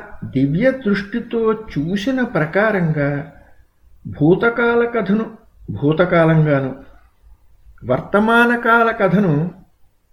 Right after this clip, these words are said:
వర్తమానకాలంగాను, భవిష్యత్కాల కథను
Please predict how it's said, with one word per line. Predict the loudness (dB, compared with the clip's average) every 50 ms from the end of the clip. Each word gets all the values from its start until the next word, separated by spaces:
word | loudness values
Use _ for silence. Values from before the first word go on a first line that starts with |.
| -12
వర్తమానకాలంగాను, | -6 -4 -4 -4 -4 0 2 2 4 4 4 4 2 2 2 4 4 4 4 4 2 2 0 0 -2 -2 -4 -8 -12 -16 -20 -20 -20 -20 -20 -20 _ _ -20 -20 -20 _ _ _ -20 _ _ _ _ _ _ -20 _ -20 -20 -12
భవిష్యత్కాల | 0 2 4 4 4 4 2 0 0 0 0 0 -2 -4 -4 -2 0 0 0 -2
కథను | -2 -2 0 2 4 2 2 2 0 -4 -4 -6 -10